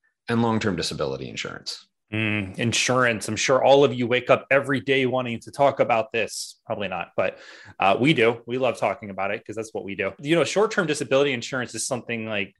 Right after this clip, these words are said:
Speaker 2: and I, I think this is such a hot topic. So many people ask us about this. And, uh, just even where do you get it from?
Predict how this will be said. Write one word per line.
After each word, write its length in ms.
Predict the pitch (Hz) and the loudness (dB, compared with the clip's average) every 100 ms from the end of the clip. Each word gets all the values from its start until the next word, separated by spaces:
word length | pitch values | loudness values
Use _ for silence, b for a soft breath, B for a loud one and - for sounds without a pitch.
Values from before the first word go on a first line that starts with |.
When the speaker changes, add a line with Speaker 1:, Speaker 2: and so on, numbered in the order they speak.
| _ | _
Speaker 2:
and 180 | 110 110 | -6 -2
I, 120 | 123 120 | -2 -2
I 60 | |
think 200 | 120 160 | 0 0
this 160 | 160 151 | 0 -2
is 120 | 135 | -2
such 180 | 147 - | 0 -2
a 40 | |
hot 240 | - 139 - | 0 0 0
topic. 380 | 123 117 113 | -2 -2 -2
So 140 | - 143 | -4 -4
many 140 | 151 | -2
people 240 | 135 113 117 110 | -4 -4 -4 -4
ask 240 | 117 - | -4 -4
us 140 | - | -6
about 300 | 101 90 87 - | -4 -4 -4 -2
this. 280 | 95 104 - | -4 -4 -6
And, 320 | 110 110 107 107 b b _ _ | -2 -2 -2 -8 b b _ _
uh, 200 | 107 107 | -4 -2
just 340 | 147 139 160 190 | -2 -2 -2 -2
even 440 | 180 156 151 120 - | -2 0 -2 -2 -8
where 240 | 131 147 | 2 2
do 60 | 208 | 4
you 80 | |
get 260 | 123 113 127 | 0 2 2
it 100 | 120 | 2
from? 200 | - - | -4 -16